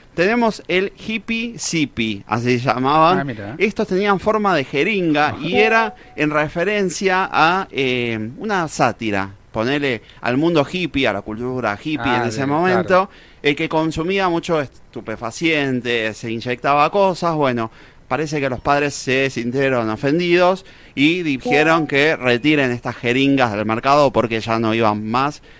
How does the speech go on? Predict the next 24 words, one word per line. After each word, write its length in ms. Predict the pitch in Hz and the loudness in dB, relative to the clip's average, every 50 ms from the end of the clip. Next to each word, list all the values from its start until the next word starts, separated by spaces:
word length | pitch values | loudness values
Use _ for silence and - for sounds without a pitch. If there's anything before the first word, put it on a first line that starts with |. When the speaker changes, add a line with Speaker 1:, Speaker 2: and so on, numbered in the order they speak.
| - - - | -20 -20 -8
Speaker 1:
y, 300 | - 117 127 135 139 - - | -4 -2 0 0 -2 -2 -4
eh, 280 | 107 110 113 113 113 123 | -4 -2 -2 0 0 2
eran 240 | 127 127 123 123 | 2 2 2 2
un 160 | 120 123 123 117 | 0 0 -2 0
mal 180 | 123 123 123 | -2 -2 -2
ejemplo 460 | 117 - - 135 123 120 123 110 104 | -4 -4 -4 -4 -4 -2 -2 -4 -2
para 180 | - 107 107 104 | -2 -2 -2 -2
los 160 | 104 104 101 | -2 -4 -6
chicos. 440 | - - 104 95 - 92 90 87 - | -4 -6 -6 -6 -6 -8 -12 -10 -10
Así 240 | - 110 110 131 127 | -10 -10 -8 -8 -8
que 120 | 135 127 113 | -8 -8 -6
finalmente 680 | 120 117 117 120 131 131 139 139 147 151 156 151 147 - - - - - | -6 -4 -4 -2 -2 -2 -2 -2 -2 0 -2 -2 -2 -4 -14 -20 -18 -12
Speaker 2:
Chao. 140 | - 104 | -4 -4
Speaker 1:
los 100 | 104 113 | -4 -2
sacaron. 340 | - - 120 123 127 113 98 | 0 0 0 0 2 0 2
Speaker 2:
Afuera 300 | 92 156 151 147 147 135 - | 2 2 4 4 2 2 2
hippie 360 | - 135 123 - 135 127 127 | 0 -2 -2 0 -2 -2 -2
sippy. 240 | - - - - - | -4 -8 -6 0 4
Speaker 1:
Chao, 320 | 180 175 185 196 202 - - - - - - - | 6 6 8 6 4 2 -2 -12 -18 -18 -4 -4
hippie 280 | 156 151 143 147 135 | -2 -2 0 -2 -2
sippy, 460 | 131 - 170 170 165 180 180 175 180 - - - | 0 0 -2 0 0 -2 -2 -2 -2 -6 -8 -6
desaparecieron 840 | 117 117 107 113 110 - 120 113 117 113 - 147 143 139 135 131 | -6 -2 0 0 0 2 2 0 0 0 0 0 0 0 0 0
del 140 | 120 110 110 | 0 0 0
mercado. 540 | 117 110 110 - - 98 87 87 90 87 | -2 -2 -2 -2 0 0 0 -2 -4 -8